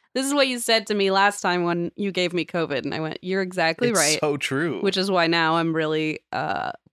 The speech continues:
Speaker 1: wow, I'm trying my best.
Speaker 2: That's okay. We'll be
Speaker 1: So,
Speaker 2: fine.
Speaker 1: anyway, we're here. We're queer. <laughs> We're not
Speaker 2: Don't,
Speaker 1: nec-
Speaker 2: not I.
Speaker 1: not
Speaker 2: And I
Speaker 1: necessarily.
Speaker 2: only, I'm not. <laughs>
Speaker 1: I'm
Speaker 2: And I
Speaker 1: speaking
Speaker 2: only say that <laughs> 'cause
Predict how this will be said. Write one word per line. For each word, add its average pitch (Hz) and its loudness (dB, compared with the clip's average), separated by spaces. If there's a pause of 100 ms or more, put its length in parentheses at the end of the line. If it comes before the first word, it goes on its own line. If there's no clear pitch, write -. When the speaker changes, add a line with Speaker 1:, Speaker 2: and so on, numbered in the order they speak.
(480)
Speaker 1:
wow, 170 -2
I'm 202 -2
trying 165 -2
my 160 -4
best. - -6
Speaker 2:
That's 110 -8 (120)
okay. 87 -6 (100)
We'll 107 -4
be 107 -6
Speaker 1:
So, - -6
Speaker 2:
fine. - -8 (540)
Speaker 1:
anyway, 214 2
we're 208 -2
here. 254 2
We're 185 -2 (180)
queer. 196 0 (160)
<laughs> - 4
We're 190 4 (680)
not 180 0
Speaker 2:
Don't, 151 -2
Speaker 1:
nec- 120 -4
Speaker 2:
not 117 0
I. 92 -2
Speaker 1:
not 226 6
Speaker 2:
And - 2
I 359 10
Speaker 1:
necessarily. 151 4
Speaker 2:
only, 175 6
I'm 143 2
not. 120 2
<laughs> - -
Speaker 1:
I'm 127 -10 (360)
Speaker 2:
And 220 2
I - 4
Speaker 1:
speaking 320 4
Speaker 2:
only 151 0
say 139 0
that 110 0
<laughs> - -20 (720)
'cause - -8